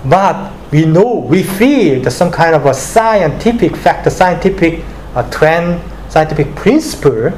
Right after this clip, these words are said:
from our nature we experience, from the world we live in,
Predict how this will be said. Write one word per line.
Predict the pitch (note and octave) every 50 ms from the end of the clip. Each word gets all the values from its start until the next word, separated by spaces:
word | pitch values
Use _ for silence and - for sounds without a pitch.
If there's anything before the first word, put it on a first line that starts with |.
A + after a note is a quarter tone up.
| - - - - - -
from | - D#3+ F#3 F3+
our | E3+ D#3+ D#3+ D3 C#3
nature | D3 F3+ A#3 A#3 - - C#3+
we | B2+ C#3+ C#3
experience, | B2 - - - - - A#3 B3+ A#3 - B2+ - - - A#2 - - - - - - - - - - - - - - -
from | - - D#3+ F#3 G3
the | F3+ D3
world | C3 D3+ F3 F#3+ F#3+ E3
we | C3 C3+ C#3
live | C#3+ C#3 D3+ F#3+ A3 -
in, | E3 B2 G#2+ G#2 B2+ G3 -